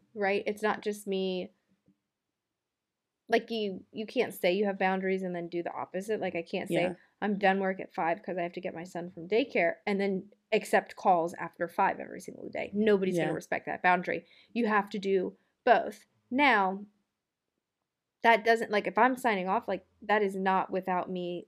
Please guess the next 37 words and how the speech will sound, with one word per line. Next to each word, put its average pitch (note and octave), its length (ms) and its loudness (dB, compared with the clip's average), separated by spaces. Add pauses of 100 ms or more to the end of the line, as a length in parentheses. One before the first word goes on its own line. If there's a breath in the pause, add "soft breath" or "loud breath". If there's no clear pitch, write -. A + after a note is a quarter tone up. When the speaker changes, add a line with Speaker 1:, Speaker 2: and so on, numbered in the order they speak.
Speaker 1:
signing E3+ 380 -6
back E3 260 -6
on D#3+ 160 -6
at - 80 -14
eight - 160 -8
o'clock - 320 -12
every - 220 -16
single C#2 260 -14
<laughs> - 20 -12
night - 280 -4
and G#3+ 260 -4
doing - 360 -10
some - 220 -12
work, - 400 -6 (360 loud breath)
right? F#3 340 0
So F#3+ 160 2
it's - 240 -6
not F#3+ 500 2 (720)
perfect. A3 420 0
It's G3+ 100 -4
not F#3 100 0
like, F3+ 220 -2
"Oh, A#3+ 160 4
well, G3 200 0
now F3+ 340 0
I'm F3 200 -2
working F3+ 600 -2 (140)
ten F3+ 240 -8
percent F3 480 -4
less." F3 500 2 (460)
Those G#3 220 8
hours F3+ 380 2
are E3+ 80 -2
just - 260 -14
at D3+ 300 -4
a F#3+ 100 -2
different F3+ 460 -8